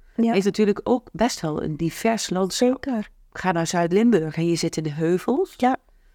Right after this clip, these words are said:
Speaker 2: Kom je hier in omgeving Arnhem, eh, op de bosbank, ja, dat is echt magisch mooi, vind ik zelf.
Speaker 1: Ja.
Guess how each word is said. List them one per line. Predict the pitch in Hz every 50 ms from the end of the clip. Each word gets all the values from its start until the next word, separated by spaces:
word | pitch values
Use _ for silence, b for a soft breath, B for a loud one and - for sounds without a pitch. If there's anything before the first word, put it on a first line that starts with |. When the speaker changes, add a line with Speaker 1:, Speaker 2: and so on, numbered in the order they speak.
| - - - _ _ _ _ _ - - _ _
Speaker 2:
Kom | - 214 190
je | 190 180
hier | 175 170 190 196 190 170 - -
in | 165 165 165 - - -
omgeving | 170 170 160 - 180 160 - - - - _
Arnhem, | - 190 190 190 185 160 156 151 -
eh, | - 147 151 147 -
op | - 156 -
de | 156
bosbank, | - - 196 214 202 - - 143 143 143 139 -
ja, | - - - - - - - -
dat | - -
is | - 156 - - - - - -
echt | - 165 - - - _ _ - - - - _
magisch | - 147 147 156 156 170 175 165 - - 160 -
mooi, | - 160 170 185 190
vind | - 180 180
ik | - -
zelf. | - - 170 175 196 240 247 -
Speaker 1:
Ja. | - 220 214 240